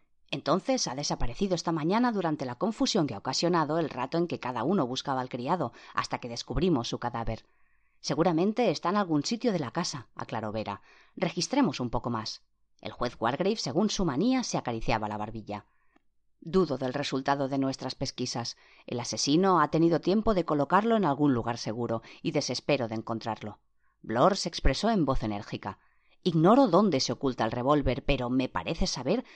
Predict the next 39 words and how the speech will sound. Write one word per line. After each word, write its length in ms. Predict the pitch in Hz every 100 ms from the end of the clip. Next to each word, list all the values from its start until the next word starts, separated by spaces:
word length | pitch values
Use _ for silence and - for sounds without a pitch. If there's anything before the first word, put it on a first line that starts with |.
| -
dónde 320 | - 135 113 107
encontrar 400 | 120 120 135 127
la 100 | 127
jeringuilla. 640 | 127 123 113 107 104 - _ _ _
Síganme". 520 | - 151 110 101 - _ _ _ _ _
Abrió 300 | - 131 135
la 140 | 120
puerta 300 | 147 160 160
de 80 | 139
la 80 | 127
entrada 320 | 123 175 208
y 40 | 190
les 200 | 175 -
condujo 400 | 147 214 - 247
fuera 280 | 147 123
de 100 | 113
la 100 | 110
casa. 400 | - 104 - 95 _ _ _ _
Delante 340 | 123 120 180 165
de 80 | 147
la 140 | 117
puerta 280 | 180 190 110
del 140 | 101
comedor 400 | 143 240 127 92 - - _
vieron 320 | 139 151 160
la 80 | 147
jeringuilla 600 | - 139 123 123 208 202
y 120 | 123 170
a 60 |
su 160 | - 214
lado 320 | 151 202 277 - -
una 240 | - 185 170
estatuilla 580 | - 147 143 202 208 160
de 80 |
porcelana 540 | 147 202 - 131 120 110
rota. 400 | 113 110 104 - _ - _ _
"El 180 | 143 120
quinto 340 | - 196 196 185
negrito". 500 | 147 110 - 95